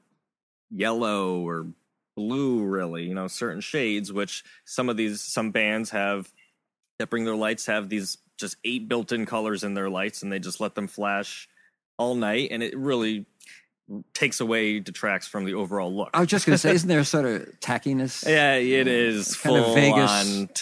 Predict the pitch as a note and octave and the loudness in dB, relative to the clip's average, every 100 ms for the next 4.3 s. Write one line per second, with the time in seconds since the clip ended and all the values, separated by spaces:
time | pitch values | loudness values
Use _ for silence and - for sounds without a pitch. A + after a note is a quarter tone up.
0 | - - - A2+ G2+ - - - - G#2+ | -8 -14 -6 -4 -2 -4 -6 -6 -4 -4
1 | E2+ - - A#2 G#2+ G#2 F#2+ - - D3+ | -4 -12 -4 -2 0 0 -2 -4 -2 -2
2 | A#2 C#3 C#2+ - D#3+ A#2 G2+ - - - | 0 0 0 4 4 4 0 -6 -10 -2
3 | - - A3 G#3 - F#3+ C#3 E3+ F#3+ - | 4 6 6 4 2 2 2 2 0 -2
4 | E3 D#3 E2+ | -2 -2 -2